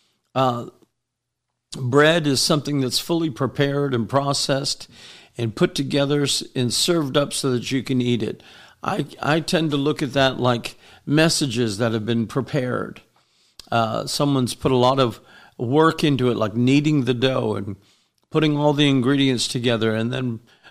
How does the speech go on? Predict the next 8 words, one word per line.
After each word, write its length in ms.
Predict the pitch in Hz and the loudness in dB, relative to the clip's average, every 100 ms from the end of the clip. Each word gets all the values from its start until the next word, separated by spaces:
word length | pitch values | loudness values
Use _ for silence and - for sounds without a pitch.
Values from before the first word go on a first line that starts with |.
| _ | _
uh, 240 | 117 117 | 2 2
cooking 480 | 110 - 190 180 165 | 0 0 0 0 -2
it 120 | 151 | -2
up 280 | 143 139 - | -2 -4 -2
and 160 | 117 107 | -4 -2
preparing 580 | 139 113 156 143 139 131 | -4 -4 -4 -2 -4 -4
it 140 | 123 | -4
and 320 | - 101 92 | -6 -6 -8